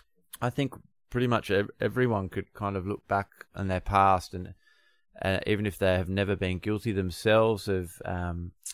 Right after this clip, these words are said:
of, uh, of abuse or, or anything like that, we can all kind of look back in our past and think of times where we've seen thing, bad behavior, and we haven't said anything,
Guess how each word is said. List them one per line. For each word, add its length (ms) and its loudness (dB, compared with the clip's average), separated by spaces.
of, 600 -2
uh, 680 -4
of 220 -6
abuse 580 -2
or, 420 -2
or 140 -4
anything 320 -2
like 180 -4
that, 360 2
we 80 -6
can 160 -2
all 200 4
kind 200 -2
of 60 0
look 160 -2
back 200 -2
in 60 -4
our 120 -2
past 500 0
and 180 -6
think 200 -8
of 120 -10
times 520 -4
where 420 -2
we've 300 -2
seen 800 -2
thing, 520 -4
bad 280 2
behavior, 560 0
and 220 -2
we 100 -4
haven't 380 -2
said 280 -8
anything, 580 -4